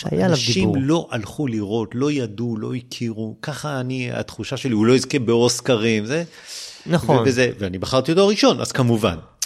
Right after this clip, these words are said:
Speaker 2: הסרט השני, קוראים לו Red Rooms,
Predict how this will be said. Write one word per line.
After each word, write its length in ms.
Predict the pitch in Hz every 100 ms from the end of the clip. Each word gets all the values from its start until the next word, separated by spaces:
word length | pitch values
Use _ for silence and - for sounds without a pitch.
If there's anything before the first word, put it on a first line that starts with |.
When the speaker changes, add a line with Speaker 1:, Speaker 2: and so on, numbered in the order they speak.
| -
Speaker 2:
הסרט 320 | - 190 233
השני, 680 | 247 - 123 190 240 202 220 _ _ _ _
קוראים 300 | - 123 220
לו 240 | 214 160 131
Red 220 | 190 135
Rooms, 480 | 156 190 101 82